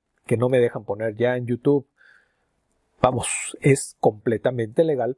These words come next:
pero no están permitiendo. Entonces, hay como estas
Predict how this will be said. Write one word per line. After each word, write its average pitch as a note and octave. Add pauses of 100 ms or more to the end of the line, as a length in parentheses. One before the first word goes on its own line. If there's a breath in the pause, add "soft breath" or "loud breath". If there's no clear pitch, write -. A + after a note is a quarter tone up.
pero A#2+
no G2+
están A2
permitiendo. D#3
Entonces, D#3+
hay A#3
como F3
estas F3+